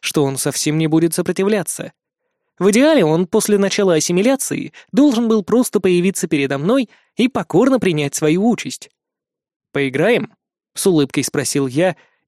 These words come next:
и на пару секунд прикрыл глаза, обращаясь к иным органам чувств.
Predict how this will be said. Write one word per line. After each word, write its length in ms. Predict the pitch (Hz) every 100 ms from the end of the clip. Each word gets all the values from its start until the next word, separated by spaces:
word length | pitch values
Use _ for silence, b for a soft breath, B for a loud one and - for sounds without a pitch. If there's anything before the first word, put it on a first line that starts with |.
| -
и 120 | 185
на 100 | 202
пару 220 | 285 285
секунд 440 | - 185 262 247 -
прикрыл 440 | 170 - 220 196
глаза, 560 | 151 151 135 156 233 -
обращаясь 720 | 165 151 - - 269 247 -
к 100 | -
иным 360 | 202 175 220 196
органам 460 | 175 147 143 143
чувств. 500 | 160 - - - -